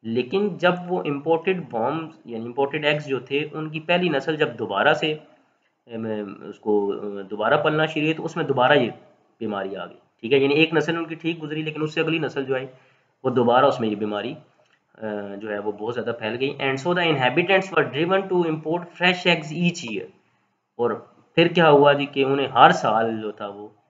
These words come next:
fresh eggs यानी नए eggs मंगवाने पड़ते थे silk वॉर्म्स के दूसरे country से। Soon, however, the disease spread to neighboring countries। लेकिन ये जो disease थी, जो French Silk वॉर्म्स में थी, ये आगे पीछे सारी countries में फैल गई।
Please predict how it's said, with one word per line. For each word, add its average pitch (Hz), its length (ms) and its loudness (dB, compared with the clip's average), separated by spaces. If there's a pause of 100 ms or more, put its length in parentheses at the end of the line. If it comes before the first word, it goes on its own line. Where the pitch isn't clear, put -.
(120)
fresh 127 240 2
eggs 107 300 -10
यानी 107 140 -10
नए 127 480 0
eggs 113 220 -10
मंगवाने 104 360 -16
पड़ते 110 280 -8
थे 113 140 -16
silk 117 280 -4
वॉर्म्स 104 300 -10
के - 120 -20 (460)
दूसरे 123 260 -2
country 101 380 -10
से। - 160 -18 (1900)
Soon, 220 240 8
however, 202 460 10
the 180 180 10
disease 151 500 2
spread 185 260 6
to 190 140 -2
neighboring 143 500 6
countries। 95 520 -4 (120)
लेकिन 123 180 0
ये 131 140 2
जो 139 140 2
disease 113 600 -6
थी, 110 340 -10 (360)
जो 104 140 -6
French 120 280 -4
Silk 120 280 -8
वॉर्म्स 104 300 -6
में 107 160 -8
थी, 113 200 -16
ये 143 360 0
आगे 127 240 6
पीछे 117 420 -4 (360)
सारी 139 300 8
countries 101 380 -6
में 101 80 -10
फैल 92 240 -12
गई। 90 140 -18